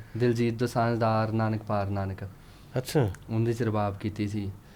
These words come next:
Speaker 2: ਜੀ।
Speaker 1: ਤੇ ਦਿਲਜੀਤ ਦੀ ਹੁਣ ਫਿਲਮ ਵੀ ਆ ਰਹੀ ਹੈ, ਕੀ ਨਾਮ?
Speaker 2: ਅ, ਚੁਰਾਸੀ।
Speaker 1: ਪੰਜਾਬ ਉੱਨੀ ਸੌ ਪਚਾਨਵੇਂ।
Speaker 2: ਅੱਛਾ।
Speaker 1: ਪੰਜਾਬ ਪਚਾਨਵੇਂ ਕਰਕੇ ਮੇਰਾ ਖਿਆਲ ਹੈ
Speaker 2: ਅੱਛਾ।
Speaker 1: ਤਾਂ।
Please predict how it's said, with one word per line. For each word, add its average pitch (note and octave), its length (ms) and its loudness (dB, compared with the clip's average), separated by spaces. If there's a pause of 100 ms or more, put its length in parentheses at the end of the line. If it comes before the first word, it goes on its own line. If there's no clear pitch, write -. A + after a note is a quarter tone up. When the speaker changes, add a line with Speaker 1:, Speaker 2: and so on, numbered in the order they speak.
(160)
Speaker 2:
ਜੀ। G#2 140 -4
Speaker 1:
ਤੇ G2+ 200 0
ਦਿਲਜੀਤ A2 460 2
ਦੀ A2 200 2
ਹੁਣ G#2 380 0 (200)
ਫਿਲਮ A#2+ 240 2
ਵੀ B2 140 4
ਆ G#2 100 2
ਰਹੀ G2 300 -2
ਹੈ, F#2 40 -4 (200)
ਕੀ G#2+ 100 -8
ਨਾਮ? F#2+ 260 -4
Speaker 2:
ਅ, A#2 800 -6
ਚੁਰਾਸੀ। B2 280 6
Speaker 1:
ਪੰਜਾਬ A2+ 380 6 (440)
ਉੱਨੀ B2+ 200 4
ਸੌ B2 140 0
ਪਚਾਨਵੇਂ। G#2 440 0
Speaker 2:
ਅੱਛਾ। A#2 240 -4
Speaker 1:
ਪੰਜਾਬ B2 400 6
ਪਚਾਨਵੇਂ A#2 460 2
ਕਰਕੇ A2 280 -2
ਮੇਰਾ G#2+ 240 0
ਖਿਆਲ A2 220 0
ਹੈ C3 60 6
Speaker 2:
ਅੱਛਾ। B2+ 140 -2
Speaker 1:
ਤਾਂ। A#2 140 4